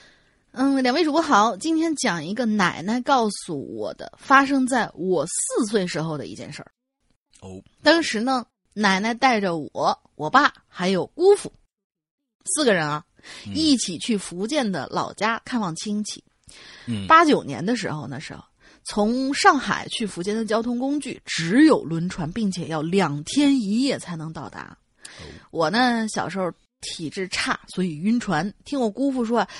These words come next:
Speaker 1: 那天晚上海上稍微起了点浪。
Speaker 2: 嗯。
Speaker 1: 呃，船就开始摇晃了。我爸这喝了点酒，倒在床铺上呼呼大睡。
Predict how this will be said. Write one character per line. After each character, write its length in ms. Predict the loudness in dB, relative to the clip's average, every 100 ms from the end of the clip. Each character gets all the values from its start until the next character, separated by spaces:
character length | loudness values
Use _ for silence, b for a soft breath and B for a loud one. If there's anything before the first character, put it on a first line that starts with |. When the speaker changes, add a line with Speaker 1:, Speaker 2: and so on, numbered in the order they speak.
| B
Speaker 1:
那 280 | -2 0 0
天 380 | 0 -2 -2 -2
晚 320 | -4 -4 -6
上 340 | -4 -2 -4 -8
海 320 | -4 -4 -2
上 160 | -4 -4
稍 160 | -4
微 160 | -2 -2
起 180 | -4 -6
了 80 | -4
点 200 | -4 -4
浪。 160 | -4 -6 _ _ B B
Speaker 2:
嗯。 360 | -6 -4 -6 -10 -12
Speaker 1:
呃， 300 | -6 -4 -6
船 340 | -8 -4 -2 -2
就 100 | 0
开 180 | 0 -2
始 100 | -4
摇 200 | -4 -4
晃 160 | -6
了。 80 | -10
我 180 | -10 2
爸 280 | 2 2 -6
这 80 |
喝 200 | -6 -2
了 60 | 0
点 180 | 2 2
酒， 220 | 0 -4
倒 240 | -4 -4
在 80 | -4
床 160 | -4 -2
铺 80 | -2
上 80 |
呼 160 | -2 -4
呼 100 | -4
大 200 | -4 -4
睡。 200 | -6 -10